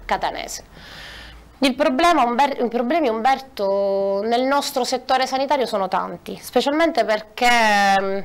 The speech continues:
come abbiamo parlato noi quest'estate,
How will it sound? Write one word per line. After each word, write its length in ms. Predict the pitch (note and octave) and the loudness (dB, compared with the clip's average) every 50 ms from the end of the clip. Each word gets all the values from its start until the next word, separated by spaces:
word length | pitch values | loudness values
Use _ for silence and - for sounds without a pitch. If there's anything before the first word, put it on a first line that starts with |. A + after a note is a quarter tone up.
| - - - - | -8 -12 -14 -8
come 220 | - - B3 A#3 A#3+ | -4 0 2 2 2
abbiamo 260 | A3+ A3+ B3 B3 A#3 | 2 2 2 2 2
parlato 420 | A3+ B3+ B3 C4 C#4 C#4 C4+ C4+ | 0 0 0 2 2 2 2 0
noi 220 | B3 B3+ B3+ B3 A#3+ | 0 0 0 0 0
quest'estate, 1300 | B3+ B3 B3 - - B3 A#3+ - - - - C#4+ D4 D4+ D4+ D4 A3+ G#3+ G3+ G3 F#3+ - - - - - | -2 -4 -4 -4 -6 -6 -6 -8 -6 -2 0 2 4 4 4 2 2 2 2 2 0 -2 -6 -12 -20 -20